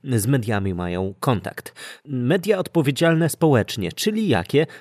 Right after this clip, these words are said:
To pytanie zadaliśmy najpierw Malwinie Dziedzic, która jest dziennikarką polityczną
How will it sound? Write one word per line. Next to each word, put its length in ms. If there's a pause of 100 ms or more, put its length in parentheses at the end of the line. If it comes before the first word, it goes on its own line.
(140)
To 100
pytanie 480
zadaliśmy 640
najpierw 400
Malwinie 500
Dziedzic, 460 (320)
która 280
jest 360
dziennikarką 760
polityczną 760